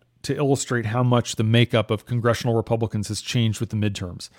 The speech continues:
A lot of the people who lost last month were relative moderates. That means, among other things, that the small group of elected Republicans who were willing to endorse the scientific consensus on climate change was decimated by the elections, drowned out by Trump's unpopularity.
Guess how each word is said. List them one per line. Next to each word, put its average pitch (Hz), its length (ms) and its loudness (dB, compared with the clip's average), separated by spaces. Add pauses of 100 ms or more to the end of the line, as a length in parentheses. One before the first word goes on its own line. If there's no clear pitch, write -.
(480)
A 151 60 -2
lot 220 200 6
of 277 40 0
the 269 80 2
people 208 360 4
who 143 140 6
lost 123 640 2
last 123 340 2
month 123 280 0
were 131 100 2
relative 147 480 4
moderates. 117 540 2 (320)
That 151 100 6
means, 151 160 8
among 131 240 6
other 156 240 4
things, 127 340 0
that 120 200 2 (240)
the 127 80 -2
small 170 340 2
group 156 240 2
of 131 80 0
elected 123 320 2
Republicans 127 600 2
who 127 100 -2
were 127 80 4
willing 139 340 2
to 120 140 2
endorse 120 440 0
the 113 120 -6
scientific 123 500 -2
consensus 117 460 -4
on 107 120 0
climate 123 360 -2
change 151 360 -4 (300)
was 135 160 4
decimated 120 640 2
by 104 120 -2
the 101 100 -4
elections, 92 540 -10 (360)
drowned 131 400 4
out 123 260 4
by 104 160 -4
Trump's 113 400 -8
unpopularity. 110 920 -2